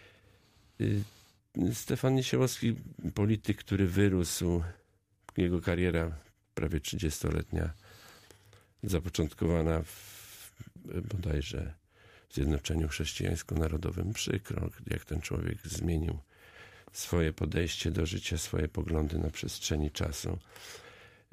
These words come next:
Y, w moim mniemaniu uchodził za osobę, no, z odchyłami psychicznymi, bo jego agresja,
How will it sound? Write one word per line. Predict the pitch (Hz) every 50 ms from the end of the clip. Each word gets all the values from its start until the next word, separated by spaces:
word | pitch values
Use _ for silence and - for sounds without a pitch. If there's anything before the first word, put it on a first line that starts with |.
| - -
Y, | 90 90 87 87 85 82 87 - - - - - _ _ _ _ _ _ _ -
w | 101 104
moim | 95 87 90 98 107 107 107 107 101
mniemaniu | 101 98 98 90 92 95 95 101 113 -
uchodził | 95 101 - - 98 95 - 101 95 98
za | 98 101 98 98 -
osobę, | 98 87 - - 92 90 87 98 95 92 92 95 98 - _ _ _ _ _ _ _ _ - - - - - - - _ _ _ _ _ _ _ _ - - -
no, | 60 85 101 113 117 107 107
z | - - - - -
odchyłami | 110 107 - - - 117 117 120 120 107 90 80 85 -
psychicznymi, | - - - - 85 - 104 98 - - - 90 85 82 85 92 104 113 110 - _ _ _ - - _ _ _ _ _ _ -
bo | - 76
jego | 80 80 78 92 85 85
agresja, | 85 85 92 95 92 90 - - - 85 82 85 85